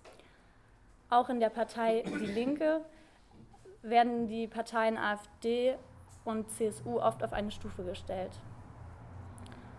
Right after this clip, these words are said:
So, zu meiner Linken ist, äh, Alper Shirin. Er wird jetzt zehn Minuten Zeit haben, zu erklären, warum die A F D eben keine normale Partei ist und warum es eine besondere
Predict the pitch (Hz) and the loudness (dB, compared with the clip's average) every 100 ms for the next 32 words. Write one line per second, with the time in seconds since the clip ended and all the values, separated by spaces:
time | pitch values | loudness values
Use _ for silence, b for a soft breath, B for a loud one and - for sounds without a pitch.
0 | - - - - - - 240 - 226 226 | -16 -16 -16 -14 -8 -4 -2 0 2 4
1 | 262 403 359 320 247 - - 226 214 208 | 6 6 2 0 -2 -4 0 0 2 0
2 | 208 226 - 214 262 370 - - - - | 0 -4 -6 -4 -2 -2 -2 -12 -14 -4
3 | 233 220 226 - - - 226 214 - 285 | -2 -2 -4 -10 -18 -8 -6 -6 -2 2
4 | 277 262 254 262 240 - 233 233 - - | 4 4 2 -2 -6 0 0 0 -4 -16
5 | - - 226 220 220 220 - - - 240 | -10 -2 0 0 -2 -4 -8 -14 -4 -2
6 | 208 - 247 262 233 220 220 226 220 220 | -2 2 4 6 6 6 2 4 4 2
7 | - 233 226 214 - 240 277 302 240 226 | -2 0 0 0 0 2 4 4 2 2
8 | 262 302 285 285 277 269 - 269 - B | 2 0 -4 -4 -2 0 0 -4 -6 B
9 | B B B - 233 220 233 233 226 220 | B B B -4 0 2 2 0 -2 -2
10 | 208 208 226 254 226 | 0 4 4 4 0